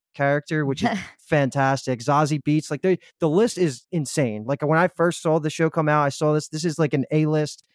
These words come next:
Speaker 1: You would have thought this was, like, a Scorsese movie, right?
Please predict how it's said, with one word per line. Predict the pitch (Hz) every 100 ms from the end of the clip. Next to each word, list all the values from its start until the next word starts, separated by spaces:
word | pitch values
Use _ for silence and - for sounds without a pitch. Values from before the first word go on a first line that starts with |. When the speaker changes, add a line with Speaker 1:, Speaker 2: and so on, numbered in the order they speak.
| _
Speaker 1:
You | 170 180
would | 170
have | -
thought | 160 156
this | 165 165
was, | 135
like, | 151
a | 151
Scorsese | - 165 151 - 151 131 123
movie, | 123 117 113
right? | 123 127